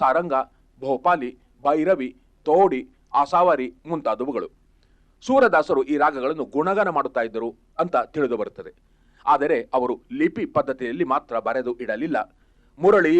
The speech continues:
ಬಾನ್ಸುರಿ, ರಬಾಬ್ಬ, ಮೃದಂಗ ಮತ್ತು ಡಫ್ ಹಾಗೂ ತೀರುತಾಲ,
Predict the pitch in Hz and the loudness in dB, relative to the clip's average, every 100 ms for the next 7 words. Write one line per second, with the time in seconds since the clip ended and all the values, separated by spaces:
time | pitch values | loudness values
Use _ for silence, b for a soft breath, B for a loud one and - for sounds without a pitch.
0 | 165 131 143 - 139 139 143 - 107 135 | 4 2 0 -4 -4 -4 -4 -6 -2 2
1 | 151 165 - 135 135 - - 139 160 170 | 4 4 2 0 0 -4 -6 -2 0 2
2 | 135 127 127 135 - b _ 127 170 - | 0 -2 -4 -4 -6 b _ 0 0 -2
3 | _ _ - 143 131 131 196 190 160 123 | _ _ -4 0 -2 -2 -2 -2 -2 -2